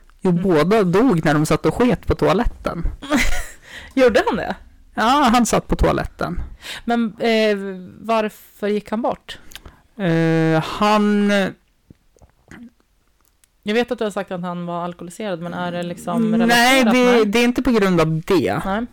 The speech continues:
Speaker 1: Eh, det hade tagit honom kanske åtta, nio år.
Speaker 2: Ja.
Speaker 1: Men han, eh, nu ska vi se här, om vi tar, eh, på tors-, på fredagen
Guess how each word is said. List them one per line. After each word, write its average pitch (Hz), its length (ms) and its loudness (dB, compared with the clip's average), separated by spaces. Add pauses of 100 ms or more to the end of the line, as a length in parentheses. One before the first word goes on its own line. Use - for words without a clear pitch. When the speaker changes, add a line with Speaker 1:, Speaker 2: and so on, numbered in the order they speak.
(120)
Speaker 1:
Eh, 160 760 0 (720)
det 190 260 0
hade 156 260 2
tagit 147 420 0
honom 143 340 0
kanske 156 420 2 (340)
åtta, - 400 0
nio 165 420 4
år. 160 260 -2
Speaker 2:
Ja. 190 300 -2 (560)
Speaker 1:
Men 165 500 2
han, 170 560 2
eh, 160 360 0
nu 196 200 -2
ska - 120 -4
vi 185 80 -2
se 160 180 0
här, 156 200 0
om 180 180 0
vi 175 80 2
tar, 170 360 2 (1500)
eh, 160 500 -2 (640)
på - 100 0
tors-, 254 500 0 (340)
på 226 100 -2
fredagen 220 680 0